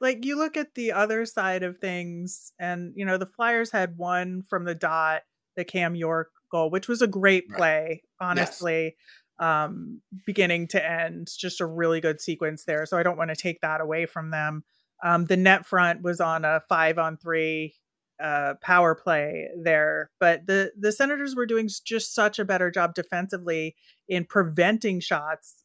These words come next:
Speaker 1: uh, you know, again,
Speaker 2: Mm-hmm.
Speaker 1: until the third period, um, and blocking a ton of shots, and Torts
Speaker 2: They
Speaker 1: even
Speaker 2: blocked a
Speaker 1: mentioned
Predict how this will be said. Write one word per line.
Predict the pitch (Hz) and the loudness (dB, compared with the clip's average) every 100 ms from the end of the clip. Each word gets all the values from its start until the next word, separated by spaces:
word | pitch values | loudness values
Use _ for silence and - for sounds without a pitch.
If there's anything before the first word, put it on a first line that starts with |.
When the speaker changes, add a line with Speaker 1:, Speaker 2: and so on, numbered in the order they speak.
| 175 | -4
Speaker 1:
uh, | 170 160 | -2 -2
you | 180 | 0
know, | 160 | 2
again, | 160 175 170 | 4 4 2
Speaker 2:
Mm-hmm. | 160 | 2
Speaker 1:
until | 160 - 170 | -2 -2 2
the | 170 | 2
third | 165 175 170 165 | 4 4 4 2
period, | 202 196 196 175 170 165 _ _ _ 185 | -2 2 2 2 0 -2 _ _ _ 2
um, | 190 190 | 2 4
and | 208 220 196 | 2 2 2
blocking | 196 269 302 185 156 | 2 2 2 -2 -2
a | 156 | -4
ton | 175 156 | -6 -6
of | 156 | -6
shots, | - 156 165 - - | -4 -4 -6 -10 -6
and | 196 190 185 | -4 -2 -6
Torts | - 240 233 233 | 0 0 2 2
Speaker 2:
They | |
Speaker 1:
even | 202 190 | 2 4
Speaker 2:
blocked | 160 147 | 4 4
a | |
Speaker 1:
mentioned | 180 214 | 2 2